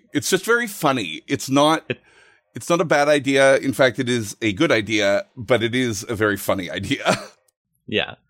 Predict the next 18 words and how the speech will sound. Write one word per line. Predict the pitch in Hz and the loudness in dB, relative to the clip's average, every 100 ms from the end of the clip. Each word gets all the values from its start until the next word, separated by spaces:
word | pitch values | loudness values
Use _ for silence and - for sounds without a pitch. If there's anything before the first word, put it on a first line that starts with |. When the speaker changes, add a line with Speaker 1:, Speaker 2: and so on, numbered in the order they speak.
| _ - | _ -12
Speaker 2:
especially | - 135 - 123 | -4 -4 -2 -2
for | 127 | 0
municipalities | 110 107 101 - 95 92 87 | 0 0 -2 -4 -2 -2 -6
that | 92 | -8
have, | 87 80 85 _ _ _ _ - - | -8 -10 _ _ _ _ _ -20 -12
you | 131 131 | -4 0
know, | 98 117 _ _ _ _ | 0 -2 _ _ _ _
had | - 139 147 131 _ _ _ | -6 -2 -2 -6 _ _ _
projects | - 139 139 143 139 - | -2 2 2 2 -2 -2
derailed | - 117 113 117 120 113 110 101 - _ _ _ _ | -2 -2 2 2 2 0 -2 -6 -20 _ _ _ _
by | 120 113 | -2 -2
six | 110 - - - | -2 -4 -4 -4
Speaker 1:
Yeah, | 110 98 | -4 -2
Speaker 2:
speakers | - 101 | -2 -2
at | 90 | -4
a | |
Speaker 1:
exactly. | 92 90 73 | -2 -4 -4
Speaker 2:
multi-, | 82 92 | -6 -10